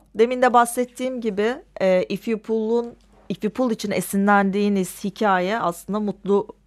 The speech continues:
Prens. E, ve albümde de iki tane şarkı oluşuyor. Aslında Mutlu,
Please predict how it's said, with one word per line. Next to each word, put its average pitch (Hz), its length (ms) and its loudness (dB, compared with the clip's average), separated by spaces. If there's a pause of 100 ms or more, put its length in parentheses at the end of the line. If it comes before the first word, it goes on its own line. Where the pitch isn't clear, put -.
Prens. 180 480 -2 (480)
E, 185 240 4
ve 220 260 0 (320)
albümde 220 560 6
de 254 100 6
iki - 200 -4
tane 220 300 2
şarkı 220 720 2
oluşuyor. 156 340 0
Aslında 214 260 -2
Mutlu, 208 440 -6